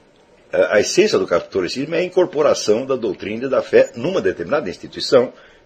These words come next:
criada por Nosso Senhor Jesus Cristo. Né? Quer dizer, se o, o católico não institucional fala, "Bom, é claro que não é um católico, claro que ele é um heresi-, heresiarca."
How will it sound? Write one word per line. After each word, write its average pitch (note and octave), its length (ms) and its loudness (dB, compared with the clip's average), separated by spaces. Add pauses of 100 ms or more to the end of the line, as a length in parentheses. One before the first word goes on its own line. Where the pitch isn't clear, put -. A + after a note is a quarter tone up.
criada F2+ 320 4
por A#2+ 120 -8
Nosso D2 160 -4
Senhor D2+ 120 -6
Jesus D#2 200 -8
Cristo. - 340 -4 (1300)
Né? G#2 140 -8 (220)
Quer - 100 -2
dizer, - 120 -4
se C#3 180 -4 (300)
o, A2 240 -2 (320)
o G#2 80 -12
católico A#2 580 6
não B2+ 220 -2
institucional A#2 760 -2
fala, D3 140 -2
"Bom, F#2 160 -2
é A#1+ 80 -6
claro A2+ 280 0
que F#2+ 100 -6
não E2 100 -6
é E2 40 -4
um D#2 60 -6
católico, D#2 380 -2
claro D2+ 180 -4
que - 60 -10
ele F#2+ 120 -4
é G2 40 -8
um F#2+ 100 -4
heresi-, F#2+ 400 -4
heresiarca." F2 760 -4